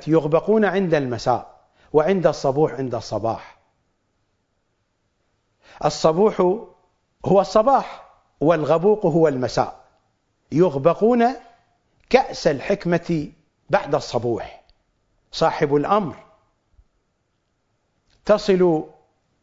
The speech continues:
كؤوس حكمته إليهم صباحاً ومساءً. هو قال لهم: "انتظروا الفرج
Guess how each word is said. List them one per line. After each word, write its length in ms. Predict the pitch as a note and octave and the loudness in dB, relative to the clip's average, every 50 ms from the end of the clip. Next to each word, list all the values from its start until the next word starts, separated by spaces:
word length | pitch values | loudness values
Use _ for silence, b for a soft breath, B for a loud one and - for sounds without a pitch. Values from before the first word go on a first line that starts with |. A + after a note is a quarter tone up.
| _ _ _ _ _ _ _ _ _ _ _ _ _ _ _ _ _ _ _ _ _ _ _ _ _ - | _ _ _ _ _ _ _ _ _ _ _ _ _ _ _ _ _ _ _ _ _ _ _ _ _ -4
كؤوس 420 | - F3+ G3 - B3+ C4+ - - F#3+ | -2 -2 0 2 0 0 0 0 -4
حكمته 720 | - - D#3 - E3+ F3+ F3+ - - C#3+ B2+ C3 A2 G#2 | -2 -2 -4 -2 -2 -4 -4 -4 -4 -6 -6 -6 -6 -4
إليهم 380 | A#2 A#2+ A#2+ G#2+ F#2 - E2 - _ _ _ _ _ _ _ _ _ _ _ _ _ _ _ _ _ _ _ _ _ _ _ _ _ _ | -2 -2 -2 -4 -4 -10 -18 -20 _ _ _ _ _ _ _ _ _ _ _ _ _ _ _ _ _ _ _ _ _ _ _ _ _ _
صباحاً 560 | - - - D3+ D3 D#3 F#3+ F#3+ - - D#3 | -14 -6 -2 -2 0 0 0 -2 -2 -4 -6
ومساءً. 500 | C3+ B2+ A#2+ A2 G#2 G2 - - - - - _ _ _ _ _ _ _ _ _ _ _ _ _ _ _ _ _ - | -4 -4 -4 -6 -6 -8 -12 -14 -14 -14 -16 _ _ _ _ _ _ _ _ _ _ _ _ _ _ _ _ _ -2
هو 180 | - F#3 A3+ G#3+ | 0 2 2 2
قال 360 | G#3+ G#3+ G3 G#3 G#3 F#3+ F3+ | 2 2 0 2 2 2 0
لهم: 220 | F#3 E3+ C#3 B2+ G2 - - _ _ _ _ _ _ _ _ _ - - | 0 -2 -4 -8 -14 -16 -20 _ _ _ _ _ _ _ _ _ -6 -2
"انتظروا 580 | D#3 D#3+ D#3 - G3 G3+ G3 F#3+ F3+ F3 E3 | -2 -2 0 0 0 2 2 2 2 2 2
الفرج 640 | C#3+ B2 - F3 F#3+ G3 F#3 E3+ C#3+ E3 D#3 D3 C#3+ | 0 2 0 0 2 2 2 0 0 0 0 0 0